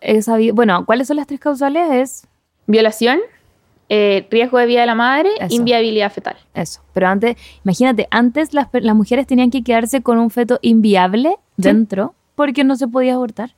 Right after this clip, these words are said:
Speaker 2: Y me, hay unos relatos que son tan duros de leer de mujeres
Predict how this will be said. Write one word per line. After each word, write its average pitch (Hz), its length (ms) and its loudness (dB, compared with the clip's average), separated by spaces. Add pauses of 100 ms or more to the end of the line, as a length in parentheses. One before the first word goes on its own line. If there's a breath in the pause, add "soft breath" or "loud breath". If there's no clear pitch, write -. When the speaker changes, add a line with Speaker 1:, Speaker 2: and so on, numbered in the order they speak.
(500)
Speaker 2:
Y 220 100 2
me, 214 140 0
hay 220 180 2
unos 269 200 2
relatos 220 480 -2
que 202 140 -10
son 208 260 -2
tan 285 580 -2
duros 233 600 -2
de 196 220 -2
leer 202 420 -2
de 196 480 -2
mujeres 214 720 -2